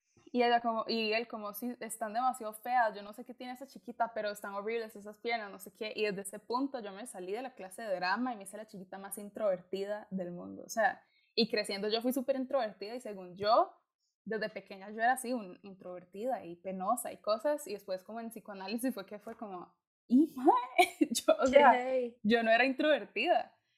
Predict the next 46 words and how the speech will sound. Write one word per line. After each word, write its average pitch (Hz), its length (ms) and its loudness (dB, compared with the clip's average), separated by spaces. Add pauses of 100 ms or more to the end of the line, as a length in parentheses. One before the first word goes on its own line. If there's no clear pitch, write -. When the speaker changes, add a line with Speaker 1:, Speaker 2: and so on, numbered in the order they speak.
(160)
Speaker 1:
Empezó 208 340 -10
a 196 60 -10
ser 208 200 -10
ahí 262 400 -6 (720)
y 220 240 -14
después, 196 440 -12
di, 220 140 -10
me 208 140 -12
puse 202 180 -18
a - 20 -12
pensar 214 240 -6
como, 202 280 -10
<laughs> - 440 -20
"¿Qué 220 80 -8
hubiera 208 180 -2
pasado 214 280 -4
si 254 100 -4
no 208 60 -8
hubiera 196 180 -6
sido 220 140 -12
tan 233 140 -10
introvertida?". 247 420 -14 (600)
Pero, 208 360 4
Speaker 2:
Exacto. 214 280 -10 (320)
Speaker 1:
pero 196 160 -6
di, 196 120 -10
ni 190 100 -18
modo, 202 420 -14
pasó. - 300 -14 (540)
Speaker 2:
Exacto, 262 420 -6
Speaker 1:
Y 220 80 0
Speaker 2:
yo 226 60 6
Speaker 1:
en 220 80 4
Speaker 2:
creo 208 60 -2
que 196 120 -4
Speaker 1:
la - 220 -6 (420)
Speaker 2:
Uy, 254 120 -2
perdón, 214 320 -12
dale, 208 180 -14
dale. 196 240 -18 (380)
Speaker 1:
Todo 202 120 -6
bien, 196 160 -6
todo 196 140 0
bien. 190 140 -2 (140)
<laughs> - 120 -14
Que 220 320 0